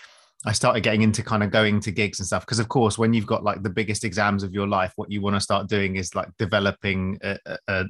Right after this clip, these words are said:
another hobby. Um, and I used to go to these gigs. I used to watch her play in these little venues and, and I'd chat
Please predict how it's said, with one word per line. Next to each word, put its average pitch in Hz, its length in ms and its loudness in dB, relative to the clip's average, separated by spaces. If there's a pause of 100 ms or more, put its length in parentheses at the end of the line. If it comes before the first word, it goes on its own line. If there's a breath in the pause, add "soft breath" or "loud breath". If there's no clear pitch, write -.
(100)
another 98 340 0
hobby. 101 440 -2 (880 loud breath)
Um, 104 640 4
and 123 100 4
I 151 40 6
used 156 140 4
to - 40 4
go 175 140 4
to - 80 -2
these 160 160 4
gigs. 156 240 2
I - 20 4
used 131 140 2
to 135 80 0
watch 123 140 -2
her 123 100 0
play 120 400 2
in 113 220 -2
these 113 200 -2
little 113 240 -6
venues 107 440 0
and, 107 200 -2
and 104 100 0
I'd 104 200 0
chat - 180 -4